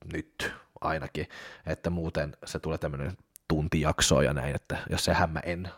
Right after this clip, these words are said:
halua, että ne on, että joku kolmekymmentä, neljäkymmentä minuuttia on ihan niinku riittävästi mun mielestä. So,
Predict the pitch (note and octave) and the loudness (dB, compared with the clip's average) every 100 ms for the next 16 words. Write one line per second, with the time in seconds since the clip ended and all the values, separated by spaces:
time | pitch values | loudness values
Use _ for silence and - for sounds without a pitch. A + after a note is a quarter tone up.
0 | _ - - F#2 F2+ F2 - E2+ - E2+ | _ -8 2 4 4 0 -2 -6 -4 -4
1 | - F#2+ F#2 E2 - F2 D#2+ C3 F#2+ F#2+ | 2 2 2 -2 -4 -2 -2 6 8 8
2 | - - F2 - - - E2 D#2+ - E2 | 6 2 2 2 -2 -2 -2 -2 -2 -2
3 | D#2 F#2 E2+ E2+ F2 C2+ - D#2 D#2 F2+ | 0 -2 -2 -2 -2 -2 0 0 2 2
4 | E2+ F2 F2 F2+ - F#2+ - - - - | 0 0 0 0 0 -2 -2 -10 -14 -14
5 | - - F#2+ - | -2 6 6 6